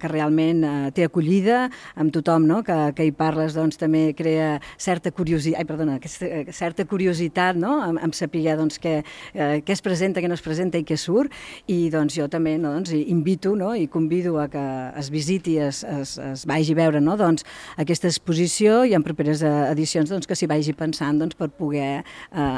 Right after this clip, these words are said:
anar pensant a, en presentar-s'hi a tots, eh, bueno, això, els artistes, els artesans i els, eh, dissenyadors, eh, principalment, no? Era de l'àmbit, eh, d'aquí, però, doncs, eh, que s'hi presenti el màxim de gent possible.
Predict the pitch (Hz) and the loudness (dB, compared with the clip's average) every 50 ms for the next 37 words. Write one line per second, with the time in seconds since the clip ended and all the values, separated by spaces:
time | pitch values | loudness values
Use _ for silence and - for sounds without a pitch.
0 | 131 165 165 151 147 143 160 151 151 151 - 147 135 143 151 156 151 143 139 139 | 2 2 4 4 4 2 2 0 0 0 0 -2 0 2 2 2 2 0 -2 -2
1 | 143 139 - - - 147 147 160 160 160 147 139 - 131 127 - - 196 190 - | -4 -6 -8 -6 -2 -2 0 0 0 0 0 -2 -2 -4 -6 -6 -8 -8 -6 -4
2 | 143 143 - 165 147 147 151 156 147 190 156 170 175 202 175 196 156 151 131 - | -6 -4 -2 -4 -2 -2 -2 -4 -2 -2 -4 -4 -2 -2 -2 -2 -2 -6 -2 -2
3 | 151 139 - 202 208 - - 233 226 220 226 - - - - - - - - - | -4 -2 -2 -4 -4 -2 -2 0 0 0 -2 -4 -6 -14 -14 -12 -14 -14 -8 -2
4 | 165 156 151 151 151 147 143 143 147 160 156 147 - 165 156 156 170 175 185 190 | 0 0 2 2 2 2 0 0 0 -2 -2 0 2 2 4 4 4 4 4 0
5 | 196 175 175 170 165 156 147 147 147 147 143 - - - 151 143 143 143 139 156 | -2 0 0 2 4 6 6 6 4 4 0 -2 -4 -2 -2 -2 0 0 0 0
6 | 165 151 165 156 160 156 147 156 156 156 - - - - - 196 185 156 151 143 | 2 4 4 4 6 6 4 4 2 2 -2 -6 -10 -12 -10 -4 -4 -2 -2 -2
7 | 147 147 147 - 180 170 170 - 180 147 170 165 165 170 175 175 175 180 196 214 | -4 -4 -6 -4 -4 -4 -2 -2 0 2 4 4 4 4 4 4 4 2 2 2
8 | 170 151 156 156 156 151 151 147 143 143 - - 165 147 143 147 151 143 - 180 | 0 2 2 2 2 2 2 2 0 -2 -2 -2 -2 -2 0 0 0 -2 0 0
9 | 202 226 - 196 165 143 143 143 143 139 139 - - - - - - - - - | -2 0 0 0 0 2 2 2 2 2 0 0 -4 -14 -16 -20 -20 -18 -8 -4
10 | - 175 165 - 156 147 151 156 151 156 156 147 160 170 151 147 - 160 156 147 | -4 -4 -2 -2 -2 -2 -2 0 2 0 0 0 0 -2 -2 -2 0 0 2 2
11 | 139 160 147 160 - - - - 190 - - 208 - | 2 0 -2 -4 -4 -6 -10 -10 -8 -6 -6 -8 -8